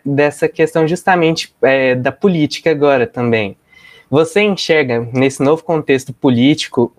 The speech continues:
é, que tá tendo uma redução da mulher, das mulheres na política, se o que, quais são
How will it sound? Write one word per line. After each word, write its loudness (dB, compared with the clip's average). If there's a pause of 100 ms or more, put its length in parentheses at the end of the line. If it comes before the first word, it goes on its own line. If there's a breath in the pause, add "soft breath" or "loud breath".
é, 2
que -2
tá -4
tendo -2
uma -2
redução -2
da 4
mulher, 2
das -2
mulheres 0
na -2
política, -2 (400 soft breath)
se -2
o 4
que, 2
quais -2
são -4